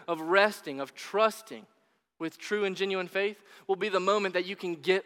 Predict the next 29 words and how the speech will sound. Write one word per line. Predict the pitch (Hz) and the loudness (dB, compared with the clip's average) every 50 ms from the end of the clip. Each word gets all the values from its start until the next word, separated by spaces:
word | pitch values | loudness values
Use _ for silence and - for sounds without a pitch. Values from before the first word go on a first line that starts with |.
| - | 4
up | 196 190 180 175 - - | 6 6 6 6 2 -4
and | 175 170 160 | -8 -6 -6
begin | 160 160 147 139 190 208 226 214 196 - | -6 -8 -4 0 0 2 2 2 0 2
actually | 175 170 165 - - - 170 151 | 0 0 0 -2 -6 -6 -6 -6
walking | 139 139 151 180 185 190 185 185 - 165 147 | -6 -2 4 6 6 6 4 0 -6 -6 -6
as | 143 - | -6 -8
Christ | - - 180 165 156 - - | -6 -2 0 0 0 -2 -6
has | 143 - | -14 -14
commanded | - 151 143 147 143 139 139 135 | -14 -12 -10 -8 -8 -8 -10 -10
you | 127 | -12
to | 127 123 | -12 -8
walk. | 135 170 160 123 120 - - _ _ _ _ _ _ _ | -4 -2 -2 -2 -2 -6 -14 _ _ _ _ _ _ _
And | 180 175 170 | -8 -8 -8
you | 165 | -6
can | - 165 | -8 -6
do | 156 160 175 | -2 -2 -2
it | 170 | -2
with | 156 151 139 | -2 -6 -8
a | 139 | -6
joyful | 151 160 156 151 - 156 156 | -4 -4 -4 -2 -2 0 0
attitude. | 170 165 151 - 131 117 - _ _ _ _ _ _ _ _ _ _ _ _ _ _ _ _ _ _ _ _ _ _ _ _ _ _ _ _ _ _ _ | 0 -2 -4 -10 -14 -16 -16 _ _ _ _ _ _ _ _ _ _ _ _ _ _ _ _ _ _ _ _ _ _ _ _ _ _ _ _ _ _ _
You | 170 165 | -14 -8
can | - 175 | -8 -6
do | 156 160 170 170 165 | -2 0 2 2 2
it | 151 | 2
with | 160 151 | 0 -4
a | 151 143 | -8 -10
sincere | - 151 147 - - 170 160 | -10 -12 -12 -8 -6 -6 -6
conscience. | - - 160 160 156 143 - 131 110 - - - - | -4 -6 -8 -8 -8 -10 -14 -18 -20 -20 -20 -20 -20